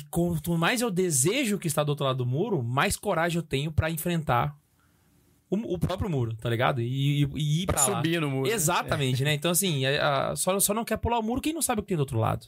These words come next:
Speaker 1: né? Então, só não quer morrer quem não sabe o que tem do outro lado, sabe? E, e,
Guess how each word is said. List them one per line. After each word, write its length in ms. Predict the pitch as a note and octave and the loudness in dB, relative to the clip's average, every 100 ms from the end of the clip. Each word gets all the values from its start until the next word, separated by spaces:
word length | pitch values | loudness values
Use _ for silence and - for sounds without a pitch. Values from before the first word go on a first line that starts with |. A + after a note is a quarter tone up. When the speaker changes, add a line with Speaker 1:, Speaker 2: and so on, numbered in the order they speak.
| _ | _
Speaker 1:
né? 220 | C#3 E3 - - - _ - | -2 -2 -6 -20 -20 _ -8
Então, 140 | D#3+ | -4
só 140 | - G3+ | -2 -2
não 80 | G#3 | 0
quer 100 | D3 | 2
morrer 320 | D#3+ C3 D3+ | 2 2 0
quem 140 | G3+ | -2
não 100 | A3+ | -2
sabe 160 | - D3+ | 2 0
o 20 | |
que 60 | - | 0
tem 80 | A#2 | -2
do 40 | |
outro 180 | A2 G#2 | 0 2
lado, 280 | F#2 - - _ | 2 0 -8 _
sabe? 300 | - A#2+ - - C3 | 2 2 2 -6 0
E, 400 | A#2 B2+ B2+ - - - - - | 2 4 2 -2 -10 -20 -20 -20
e, 80 | _ | _